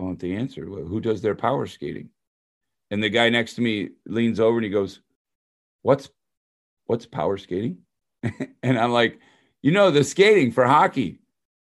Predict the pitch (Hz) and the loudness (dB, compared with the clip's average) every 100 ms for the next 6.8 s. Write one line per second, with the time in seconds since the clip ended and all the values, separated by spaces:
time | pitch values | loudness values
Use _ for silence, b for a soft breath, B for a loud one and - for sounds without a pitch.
0 | _ - 123 123 127 123 123 127 135 139 | _ -2 2 4 4 4 2 0 2 2
1 | 131 110 104 92 - _ _ _ _ _ | 2 2 0 -2 -6 _ _ _ _ _
2 | _ _ _ _ _ _ _ _ _ 92 | _ _ _ _ _ _ _ _ _ -2
3 | 104 110 110 123 - 156 180 - 110 78 | 2 2 2 -2 2 2 0 -4 -2 -2
4 | 69 - - _ _ _ _ _ _ _ | -6 -12 -20 _ _ _ _ _ _ _
5 | _ _ _ _ _ _ 127 143 160 214 | _ _ _ _ _ _ 2 4 4 2
6 | 143 104 120 110 - 95 73 | -2 -2 -2 -4 -2 -4 -4